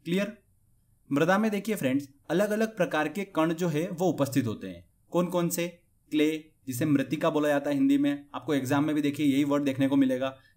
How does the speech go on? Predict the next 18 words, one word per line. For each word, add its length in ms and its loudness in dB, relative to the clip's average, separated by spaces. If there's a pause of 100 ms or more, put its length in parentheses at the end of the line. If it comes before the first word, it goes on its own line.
इसलिए 220 -2
ध्यान 240 2
रखिएगा। 360 -2 (500)
चिकने 280 -2
कण 180 0
जो 140 -2
होते 200 -2
हैं 240 -8 (180)
उन्हें 180 4
ही 80 0
क्या 180 0
कहा 180 -2
जाता 220 0
है, 140 0
मृतिका 420 2
कहा 200 -2
जाता 240 -6
है। 220 -18